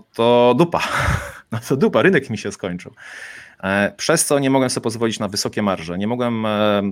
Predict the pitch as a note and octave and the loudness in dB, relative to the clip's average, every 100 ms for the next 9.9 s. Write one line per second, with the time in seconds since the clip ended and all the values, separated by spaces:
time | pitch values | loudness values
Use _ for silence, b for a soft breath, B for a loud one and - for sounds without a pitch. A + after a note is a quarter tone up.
0 | - G2+ F#2 - - G#2+ A2 G#2 _ _ | -4 -4 -4 -4 -4 -4 -4 -6 _ _
1 | _ _ b _ _ - - _ B B | _ _ b _ _ -20 -20 _ B B
2 | B _ A#2 G3+ D#3+ D#3 G3+ - F#3 D3 | B _ 2 2 4 2 2 4 4 4
3 | C#3 C3+ C3+ C3+ - A2+ A2 E2+ - - | 4 4 2 -2 -4 -2 -4 -4 -8 -6
4 | A2+ G#2+ G2+ C#3+ C3+ A2+ G#2 G2+ G#2+ G2+ | -4 -2 2 4 4 0 -4 -8 -8 -6
5 | G#2 F#2+ G2+ F#2+ E2 D2+ - C3+ - G#2 | -8 -6 -6 -6 -8 -12 -12 -12 -8 -8
6 | F2 - - _ - B2 A#2+ _ F2 G#2+ | -8 -10 -16 _ -4 -4 -4 _ -4 0
7 | D#3+ C3 A2+ G2 F2+ G#2+ - F#2 G2+ A2+ | 2 0 -2 -4 -2 -4 -4 -4 -2 -6
8 | - F#2+ G#2 - G#2 G#2+ F#2+ A2+ A#2 - | -6 -6 -6 -6 -6 -4 -4 -4 -8 -4
9 | A2+ B2+ A#2+ A#2+ A#2 G#2 - D#3+ | -2 0 0 0 0 0 -2 -8